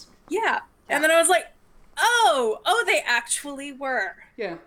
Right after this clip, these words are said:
Speaker 1: Cool. And then I started realizing, I was like, "Oh, wait, my shoulder's sort of, like, clunking,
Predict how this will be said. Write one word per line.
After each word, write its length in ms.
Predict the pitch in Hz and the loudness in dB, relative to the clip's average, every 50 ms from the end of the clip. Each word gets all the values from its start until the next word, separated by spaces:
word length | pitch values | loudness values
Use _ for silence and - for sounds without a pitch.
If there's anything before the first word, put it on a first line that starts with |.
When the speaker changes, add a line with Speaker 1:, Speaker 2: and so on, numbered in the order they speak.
| _ _ | _ _
Speaker 1:
Cool. 580 | - - - - 294 302 285 226 196 175 - - | -16 -16 -12 -10 -8 -8 -6 -6 -8 -8 -4 -2
And 140 | - 359 359 | -2 0 2
then 140 | 415 415 392 | 2 2 2
I 60 | 381 | 0
started 300 | 392 403 415 370 330 294 | 0 -2 -4 -6 -6 -6
realizing, 300 | 302 294 277 285 277 294 | -4 -4 -4 -4 -6 -8
I 40 | 285 | -8
was 80 | 294 | -4
like, 140 | 320 311 311 - _ - | -4 -6 -6 -8 _ -10
"Oh, 160 | 370 403 - | -10 -10 -8
wait, 240 | - 415 370 - - _ _ _ | -6 -6 -6 -6 -8 _ _ _
my 140 | - 269 302 | -2 0 0
shoulder's 480 | 302 - - 311 294 349 349 349 339 - | 0 0 -2 -2 -2 -2 -2 -2 -4 -6
sort 140 | - 330 311 | -4 -4 -4
of, 80 | 294 | -4
like, 240 | 277 269 254 226 - | -4 -4 -4 -4 -6
clunking, 680 | - - - 330 339 330 - 339 240 208 190 180 202 | -6 -2 -2 -2 -2 -2 -2 -2 -2 -2 -2 -6 -10